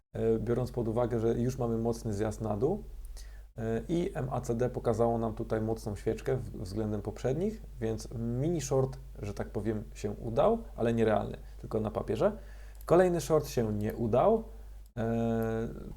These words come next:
a to jest ciekawe, bo akurat tutaj mieliśmy skrzyżowanie,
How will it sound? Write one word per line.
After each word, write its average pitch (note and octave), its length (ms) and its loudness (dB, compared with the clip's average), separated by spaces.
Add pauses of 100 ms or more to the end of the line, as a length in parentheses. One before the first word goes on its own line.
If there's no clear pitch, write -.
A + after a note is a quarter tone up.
(100)
a B2+ 100 2
to F3 100 2
jest D3+ 100 0
ciekawe, C3+ 400 4
bo C#3 160 2
akurat C3 500 2 (800)
tutaj C#3 240 4
mieliśmy A#2 300 0
skrzyżowanie, A2+ 760 2